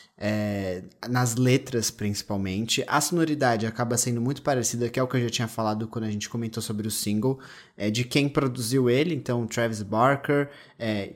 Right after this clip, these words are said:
tanto que faz muito sentido o Mark Hoppus tá dentro desse álbum, e é uma sonoridade bem já esperada do que tá,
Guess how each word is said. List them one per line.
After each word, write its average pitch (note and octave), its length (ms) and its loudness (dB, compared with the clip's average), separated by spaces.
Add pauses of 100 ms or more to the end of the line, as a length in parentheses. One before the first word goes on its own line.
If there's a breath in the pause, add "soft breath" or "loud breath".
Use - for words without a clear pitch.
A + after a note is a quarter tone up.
tanto B2+ 220 0
que A#2+ 120 -4
faz A2+ 320 -2
muito A#2 200 -2
sentido B2 260 -2
o - 20 0
Mark A2 240 -2
Hoppus G#2+ 360 -2
tá - 260 2
dentro A#2 300 -2
desse A2+ 280 0
álbum, B2+ 460 2 (380 loud breath)
e B2+ 100 2
é C#3 60 6
uma D3 120 6
sonoridade C3 520 0
bem C3+ 260 2
já E3 140 4
esperada C#3 680 2
do D3 120 -2
que - 100 -16
tá, C3 140 2